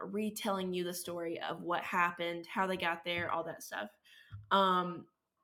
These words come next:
so that was really cool. It really did feel like I was reading something out of Rolling Stone,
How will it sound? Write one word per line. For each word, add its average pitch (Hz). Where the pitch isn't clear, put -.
so 240
that 233
was 240
really 180
cool. 151
It 175
really 285
did 233
feel 220
like 196
I 165
was 170
reading 185
something 175
out 165
of 156
Rolling 165
Stone, 208